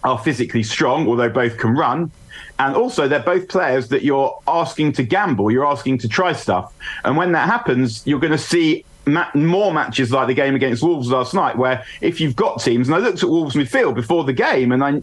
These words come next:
Wolves, obviously, a lot of people are tipping them to go down. Then you look at the midfield and you see Lamina, Gomez, Nunes, and I thought,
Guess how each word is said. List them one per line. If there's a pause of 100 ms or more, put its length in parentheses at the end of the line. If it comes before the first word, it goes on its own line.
(120)
Wolves,
obviously,
a
lot
of
people
are
tipping
them
to
go
down. (320)
Then
you
look
at
the
midfield
and
you
see
Lamina,
Gomez,
Nunes, (420)
and
I
thought,